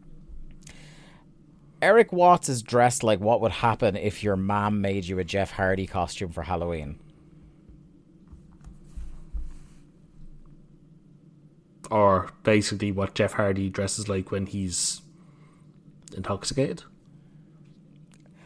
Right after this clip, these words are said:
Speaker 2: I mean, yeah, if you, well, I mean, if anybody dressed themselves while intoxicated, they would end up similar to this, with a tight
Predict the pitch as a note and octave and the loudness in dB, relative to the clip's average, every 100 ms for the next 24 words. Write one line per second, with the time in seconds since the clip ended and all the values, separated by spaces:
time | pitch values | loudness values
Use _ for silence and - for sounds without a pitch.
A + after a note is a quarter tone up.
0 | - - - - - G#2+ G#2+ G#2 G2+ - | -20 -20 -20 -20 -6 -2 0 0 -2 -6
1 | A2 G#2+ G#2+ G#2 G#2 A2 B2+ B2+ C#3 C3+ | -2 0 0 -2 -8 0 2 2 2 0
2 | C3 C3+ D#3+ C#3 A2 F#2 F#2+ G#2+ G#2+ - | 0 0 2 2 0 0 -2 0 0 -4
3 | G2+ F#2+ F#2 F2 F#2+ G2 F#2 E2+ F#2+ - | -6 -2 -2 -2 -4 -2 -2 -2 -4 -4
4 | - E2 D2+ E2+ F2 F2+ F2 D#2 - F#2+ | -10 -8 -8 -8 -6 -6 -6 -8 -8 -6
5 | F2 D#2+ E2+ E2 D#2+ F2+ D2+ - - A2 | -6 -8 -6 -6 -6 -6 -8 -10 -4 -2
6 | G#2+ | -2